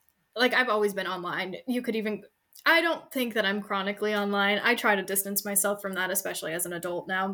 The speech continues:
but growing up and, like, obviously you're gonna like the things that y-, your friends are gonna like, but it's nice to be able to kinda, like, go into a fandom and just, like, express all of your opinions, and then you find, like,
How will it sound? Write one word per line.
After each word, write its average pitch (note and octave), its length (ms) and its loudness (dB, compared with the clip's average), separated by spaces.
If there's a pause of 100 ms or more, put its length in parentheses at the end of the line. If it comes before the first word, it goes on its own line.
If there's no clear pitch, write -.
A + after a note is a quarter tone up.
but G#3 300 4 (1120)
growing C4 400 4
up B3 320 2
and, A#3 140 0
like, G#3 420 2 (640)
obviously C4 480 4
you're A3+ 160 4
gonna G#3+ 200 2
like F#3+ 280 0
the G3+ 80 -2
things G3 300 -2
that - 220 -4
y-, - 80 -10 (200)
your A3 300 6
friends G#3 640 2
are B3 80 0
gonna C4+ 220 0
like, C#4+ 400 2
but A3 160 4
it's A3 220 2
nice A3+ 500 4
to B3 120 -4
be G#3+ 140 -4
able A3 360 0
to A3 140 -4
kinda, G3+ 280 -4
like, F#3+ 400 -2 (440)
go A3 280 6
into A3+ 300 2
a G#3+ 80 2
fandom G3 640 0
and G#3 180 -2
just, G#3 220 2
like, G3 300 0 (640)
express A#3 540 2
all A#3 120 2
of A3+ 100 -2
your A3+ 140 4
opinions, A3 540 -2
and G#3+ 100 0
then G3+ 100 0
you G3+ 100 -4
find, G3 460 -2
like, F#3+ 320 -2